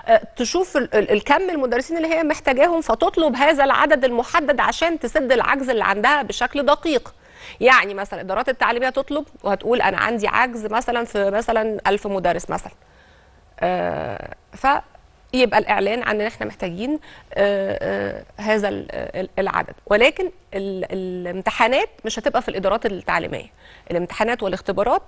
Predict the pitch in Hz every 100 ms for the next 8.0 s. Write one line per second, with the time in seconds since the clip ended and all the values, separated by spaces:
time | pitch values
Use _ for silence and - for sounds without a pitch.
0 | - 202 196 - - 320 403 - - -
1 | - 202 196 190 339 381 370 381 381 -
2 | - - 202 202 185 214 294 359 320 -
3 | 196 196 - 190 185 190 185 190 196 196
4 | - 302 285 233 220 208 214 240 330 226
5 | - 180 156 - - _ _ _ _ _
6 | _ _ _ _ _ _ _ - 233 254
7 | - 208 220 269 254 - 233 226 - 330